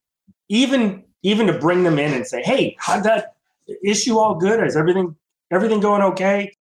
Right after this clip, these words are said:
That'll mean probably more to your people that you followed up and you cared about it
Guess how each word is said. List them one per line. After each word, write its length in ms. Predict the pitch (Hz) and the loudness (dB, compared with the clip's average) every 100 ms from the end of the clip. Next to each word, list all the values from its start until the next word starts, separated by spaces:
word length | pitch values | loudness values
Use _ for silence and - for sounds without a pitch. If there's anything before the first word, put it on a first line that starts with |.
| _ _ _ | _ _ _
That'll 300 | 165 190 202 | 0 0 2
mean 260 | 175 175 160 | 2 0 0
probably 480 | 165 160 165 143 123 | 0 2 0 0 0
more 240 | 127 147 | 2 2
to 80 | 147 | 0
your 160 | 135 127 | -2 -4
people 560 | - 123 - 110 104 - _ _ _ - | -4 -6 -2 -4 -4 -12 _ _ _ -6
that 160 | 123 135 | -2 0
you 100 | 135 | -2
followed 460 | - 143 147 147 | 0 0 2 0
up 180 | 143 - | -2 0
and 120 | 123 | -2
you 100 | 117 110 | -2 -4
cared 260 | 135 127 117 | -2 0 0
about 360 | 101 101 98 | 0 -2 -4
it 140 | 101 | -8